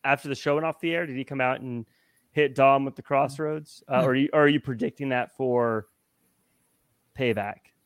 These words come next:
Speaker 2: Hmm.
Speaker 1: Um, but, uh,
Speaker 2: Hmm.
Speaker 1: Justin, Mister Steel City himself, getting ready for that street fight. Whose side will he help? I think you're a Judgment Day guy. Uh,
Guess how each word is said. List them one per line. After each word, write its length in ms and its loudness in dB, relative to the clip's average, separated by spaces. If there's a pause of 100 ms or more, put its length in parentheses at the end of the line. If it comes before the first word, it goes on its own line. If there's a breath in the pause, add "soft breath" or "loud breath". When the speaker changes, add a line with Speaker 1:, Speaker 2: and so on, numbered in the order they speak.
Speaker 2:
Hmm. 60 -12
Speaker 1:
Um, 400 -10 (240)
but, 240 -2
uh, 200 4
Speaker 2:
Hmm. 60 -10 (360)
Speaker 1:
Justin, 560 0 (400)
Mister 380 2
Steel 480 2
City 380 2
himself, 600 4
getting 260 -4
ready 240 2
for 120 -8
that 160 0
street 380 -2
fight. 440 2 (240 soft breath)
Whose 240 4
side 360 8
will 80 4
he 120 6
help? 300 8
I 140 2
think 260 -8
you're 140 -4
a 60 -6
Judgment 440 -6
Day 180 -6
guy. 340 -2 (280 soft breath)
Uh, 320 12